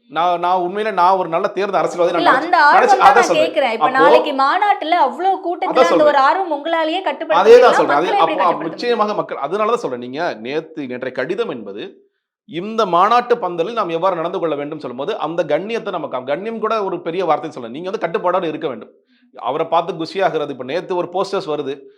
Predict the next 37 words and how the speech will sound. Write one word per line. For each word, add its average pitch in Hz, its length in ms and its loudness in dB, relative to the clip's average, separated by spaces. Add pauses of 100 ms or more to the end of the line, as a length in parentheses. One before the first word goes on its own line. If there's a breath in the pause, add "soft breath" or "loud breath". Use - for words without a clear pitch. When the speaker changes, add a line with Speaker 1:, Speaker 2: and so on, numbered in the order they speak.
(100)
Speaker 1:
அதை 175 180 0
பார்த்து 175 240 0
ஆன்லைன்ல 180 400 0
இருக்கிறவங்கள 170 300 -2
எவ்வளவு 165 300 2
சந்தோஷமா, 165 540 -4
"தலைவர் 165 260 -4
சூப்பர், 156 260 -8
ஒரே 135 180 -2
இடம் 165 200 0
ஒரு 139 160 -8
அரசியல் 147 300 -8
மாநாடு 156 260 -4
போடுறாரு, 151 380 -4
ஒரு 143 120 -8
பக்கம் 151 260 -10
கோட்டுன்னு 165 340 -6
இது 156 140 -8
போடுறாரு, 151 420 -4 (280 loud breath)
ஒரு 160 180 2
பக்கம் 165 220 -4
வந்து 160 300 -6
டி 185 80 -6
சிக்ஸ்டி 180 300 -10
நைன் 165 140 -4
வந்துருச்சு" 151 280 -6
அப்படிங்கிறதெல்லாம் 220 460 -2
இருக்க 240 260 -2
தான் 240 100 2
செய்யுது. 170 120 -6
அதெல்லாம் 151 280 -2
எக்-, 165 160 -4
அந்த 156 180 0
எக்ஸைட்மெண்ட் 190 440 -2
எல்லாம் 202 100 -8
தவிர்க்கவே 175 360 -6
முடியாது. 156 440 -6